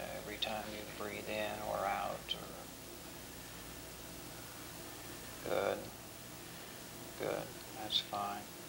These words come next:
And that just helps you concentrate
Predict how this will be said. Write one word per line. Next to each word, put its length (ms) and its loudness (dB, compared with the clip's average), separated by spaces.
And 160 8
that 180 12
just 240 6
helps 320 8
you 120 0
concentrate 1000 4